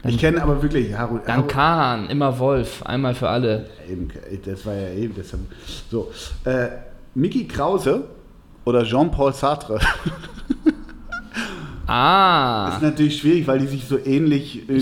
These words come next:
Speaker 1: Stimmt.
Speaker 2: vom Habitus so
Speaker 1: Dann nehme ich Sartre.
Speaker 2: Chris Pratt oder Sebastian Prödel?
Speaker 1: Chris Pratt ist der Mann von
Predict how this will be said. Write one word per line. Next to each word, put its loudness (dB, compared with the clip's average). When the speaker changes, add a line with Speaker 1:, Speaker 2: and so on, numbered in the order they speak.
Speaker 1:
Stimmt. 2
Speaker 2:
vom 2
Habitus -2
so -2
Speaker 1:
Dann -4
nehme 2
ich -2
Sartre. 0
Speaker 2:
Chris 4
Pratt 2
oder 2
Sebastian 0
Prödel? 0
Speaker 1:
Chris 0
Pratt 2
ist -8
der 4
Mann 2
von 0